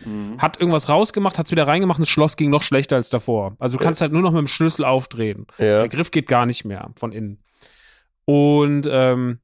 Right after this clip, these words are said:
Speaker 2: naja, hab ich dann halt gedacht, naja gut, dann wird er das halt irgendwann machen. Und gestern Abend, als ich nach Hause gekommen bin, ist anscheinend dieses neu repar-, also dieses sch-, sporadisch reparierte Schloss von ihm noch mehr kaputt gegangen, als davor schon war. Und ich konnte meine Tür nicht mehr aufmachen.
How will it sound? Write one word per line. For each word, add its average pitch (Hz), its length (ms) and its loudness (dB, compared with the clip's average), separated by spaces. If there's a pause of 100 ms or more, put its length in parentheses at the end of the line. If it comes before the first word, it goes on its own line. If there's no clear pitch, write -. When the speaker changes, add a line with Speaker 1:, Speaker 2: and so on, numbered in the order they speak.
(120)
Speaker 2:
naja, 139 300 4
hab 127 140 2
ich 143 60 -6
dann 151 140 0
halt 147 160 0
gedacht, 147 300 0
naja 139 160 0
gut, 156 180 -2
dann 135 140 0
wird 139 140 -2
er 143 80 0
das 135 120 -8
halt 131 140 -2
irgendwann 135 260 0
machen. 190 400 -2 (300)
Und 120 100 -6
gestern 175 280 0
Abend, 170 200 0
als 143 120 0
ich - 40 -6
nach 135 80 2
Hause 185 220 2
gekommen 131 220 -2
bin, 139 260 0 (160)
ist - 160 -2
anscheinend 143 680 -2 (420)
dieses 127 320 -6
neu 135 260 2
repar-, 175 340 0
also 123 160 -2
dieses 120 380 -6 (160)
sch-, - 80 -14 (140)
sporadisch 143 640 0
reparierte 139 420 -2
Schloss 143 320 2
von 156 160 -2
ihm 135 340 -4 (360)
noch 151 260 2
mehr 160 200 2
kaputt 160 320 -4
gegangen, 135 280 0
als 127 160 -2
davor 139 280 0
schon 120 200 -8
war. 107 320 -2 (320)
Und 139 100 -2
ich 139 100 -6
konnte 190 240 0
meine 139 220 0
Tür 247 200 0
nicht 202 180 -2
mehr 127 80 -6
aufmachen. 98 560 -6